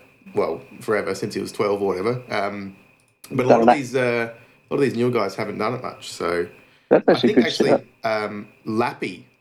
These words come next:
Speaker 1: actually did do it in twenty twenty.
Speaker 2: He
Speaker 1: Yes,
Speaker 2: would have
Speaker 1: he,
Speaker 2: in
Speaker 1: he's
Speaker 2: the
Speaker 1: driving
Speaker 2: Ford.
Speaker 1: Ford, yeah.
Speaker 2: Yeah.
Speaker 1: So, um,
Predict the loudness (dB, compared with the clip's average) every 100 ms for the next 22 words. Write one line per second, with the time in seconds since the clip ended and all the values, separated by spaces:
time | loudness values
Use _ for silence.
0 | _ -12 -10 -8 -6 -4 -4 0 0 0
1 | -2 -6 -4 -6 -6 -10 -12 -14 -18 _
2 | _ _ _ _ _ _ _ _ _ -4
3 | 2 6 6 8 8 6 2 4 6 6
4 | 6 6 8 6 4 2 0 0 0 0
5 | 2 4 6 6 6 4 2 0 -2 -8